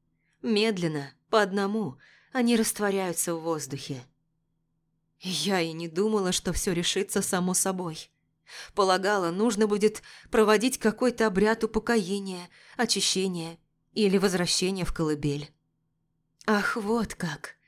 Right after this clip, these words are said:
Недолго же мне пришлось быть властительницей темной, безобидной армии. До ушей донесся конский топот. Хозяин твердыни возвращается.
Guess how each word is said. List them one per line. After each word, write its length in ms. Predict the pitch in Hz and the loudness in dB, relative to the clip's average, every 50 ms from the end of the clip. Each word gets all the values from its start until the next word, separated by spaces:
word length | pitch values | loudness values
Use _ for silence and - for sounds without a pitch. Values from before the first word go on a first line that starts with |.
| _ _ _ _ _ _ _ _ _ _ _ _ _ _ | _ _ _ _ _ _ _ _ _ _ _ _ _ _
Недолго 580 | - 294 302 320 269 208 226 240 240 220 196 196 | -8 -6 -4 -2 0 2 2 2 2 2 0 0
же 120 | 175 185 | 0 -2
мне 160 | 175 180 180 | -2 -2 -2
пришлось 480 | 165 - 175 - - 208 202 185 175 165 | -2 -2 0 0 0 -2 -2 -2 -2 -2
быть 280 | 160 175 185 180 - 190 | 0 0 0 0 0 0
властительницей 960 | 175 165 156 151 - - - 208 220 - 226 220 208 214 220 220 - 247 233 | 0 0 0 0 -2 -2 -2 -4 -2 0 -2 -2 -2 -2 -4 -4 -4 -4 -6
темной, 580 | 233 - - 170 175 185 185 185 170 170 175 214 | -2 0 2 2 2 0 -2 -4 -4 -4 -6 -6
безобидной 840 | 233 220 233 220 180 175 165 151 151 160 160 139 151 156 156 151 - | -2 0 2 2 2 2 0 0 -2 -2 -2 -2 -4 -4 -4 -4 -6
армии. 560 | - 170 160 147 147 143 139 127 127 127 - _ _ _ _ _ _ _ _ _ _ _ _ _ _ _ _ _ _ _ _ _ | -6 -4 -4 -4 -4 -4 -6 -8 -10 -14 -16 _ _ _ _ _ _ _ _ _ _ _ _ _ _ _ _ _ _ _ _ _
До 160 | - 196 170 160 | -2 0 0 2
ушей 320 | 156 147 - - 170 185 | 0 0 0 0 0 0
донесся 560 | 175 175 175 170 170 170 175 - - - 175 | 0 0 -2 -2 -2 -2 -2 -2 -2 -2 -4
конский 440 | 165 - 180 175 170 - - - 170 | -4 -2 -2 -2 0 -2 -2 -4 -4
топот. 520 | 165 - 185 160 - 131 123 - - - _ _ _ _ _ _ _ _ _ _ _ _ | -2 -2 -2 -2 -4 -6 -10 -12 -14 -20 _ _ _ _ _ _ _ _ _ _ _ _
Хозяин 600 | _ - - 302 277 247 202 226 220 226 233 233 | _ -2 2 2 2 4 4 4 4 4 2 0
твердыни 480 | 226 240 285 285 254 202 196 175 175 175 | 0 0 -2 0 2 2 2 2 0 0
возвращается. 880 | 165 175 165 170 170 170 - - 175 165 160 156 156 - - 156 151 151 | -2 0 0 2 2 0 0 0 0 -2 -2 -2 -2 -2 -4 -4 -4 -8